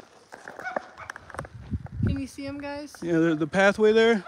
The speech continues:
Speaker 2: There's one on the right side of that pathway.
Speaker 1: I see it. Wait, more are climbing up,
Speaker 2: And
Speaker 1: so
Speaker 2: more are
Speaker 1: you'll
Speaker 2: climbing
Speaker 1: see.
Speaker 2: up.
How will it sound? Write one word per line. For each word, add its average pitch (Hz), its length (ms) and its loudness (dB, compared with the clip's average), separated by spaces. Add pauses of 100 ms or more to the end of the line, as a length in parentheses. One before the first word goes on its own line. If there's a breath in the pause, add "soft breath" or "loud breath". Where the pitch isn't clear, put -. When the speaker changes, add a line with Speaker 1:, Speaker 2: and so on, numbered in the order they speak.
Speaker 2:
There's 170 180 -4
one 202 160 0
on 202 120 2
the 165 60 -2
right 170 240 0
side 175 240 0
of 160 60 -2
that 127 140 -4
pathway. 160 500 0
Speaker 1:
I 254 100 -8
see 262 280 -12
it. 247 240 -10
Wait, 269 240 -4
more 285 180 -2
are 302 100 -2
climbing 262 400 -8
up, 226 120 -10
Speaker 2:
And 147 100 -2
Speaker 1:
so 156 60 0
Speaker 2:
more 156 100 2
are 151 40 0
Speaker 1:
you'll 147 80 -4
Speaker 2:
climbing 147 300 0
Speaker 1:
see. 139 40 -2
Speaker 2:
up. 127 240 -4